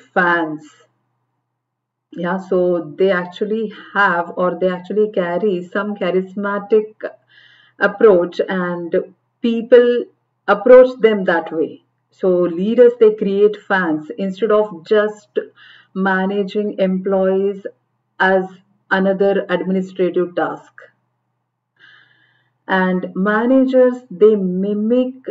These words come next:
the current behavior or the current state of working. And leaders,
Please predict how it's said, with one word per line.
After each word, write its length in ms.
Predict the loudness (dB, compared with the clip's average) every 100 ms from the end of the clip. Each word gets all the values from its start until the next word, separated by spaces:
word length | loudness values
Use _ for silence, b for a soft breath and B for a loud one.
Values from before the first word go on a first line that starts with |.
| -14 -12
the 480 | -6 -4 -4 -8 -14 _ -4
current 680 | -2 0 -2 -4 -6 -10 -20 _ _ _ _ -16 -6
behavior 680 | -2 -2 2 0 0 -2 -2
or 240 | -2 -4 -4
the 120 | -6
current 520 | -4 -2 -4 -6 -10 -12 _ _ -20
state 380 | -4 -2 0
of 220 | 0 -2 -2
working. 560 | 0 0 -4 -6 -8 _ _ _ _ _ _ b b b b
And 300 | -6 -4 -4
leaders, 680 | -4 -4 0 4 4 2 -4